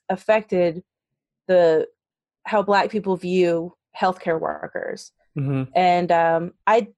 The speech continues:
Speaker 1: still, she didn't give me a lot of information, but after she kind of explained, like, what it was, I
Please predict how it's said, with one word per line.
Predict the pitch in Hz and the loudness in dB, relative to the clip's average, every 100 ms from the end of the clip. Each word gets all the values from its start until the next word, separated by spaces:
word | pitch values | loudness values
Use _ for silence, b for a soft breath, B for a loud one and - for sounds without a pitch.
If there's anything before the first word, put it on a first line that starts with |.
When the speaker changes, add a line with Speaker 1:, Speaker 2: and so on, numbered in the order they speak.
| _ | _
Speaker 1:
still, | - - 294 269 | -12 0 2 2
she | 285 | 2
didn't | 330 269 | -2 0
give | 269 | 0
me | 233 | 2
a | 185 | 2
lot | 170 175 170 151 | 4 4 4 2
of | 170 | 0
information, | 170 165 165 165 180 165 | -2 -2 0 0 -2 0
but | 170 - | 0 2
after | 175 180 190 175 170 | 0 0 0 0 0
she | 180 | -4
kind | 170 190 180 | -6 -2 -2
of | |
explained, | 156 - 185 180 | -4 -4 -2 0
like, | 170 170 | 0 2
what | 175 | 2
it | 165 | 2
was, | 160 165 156 156 156 - - | 2 2 4 2 -2 -6 -4
I | 190 190 | 0 0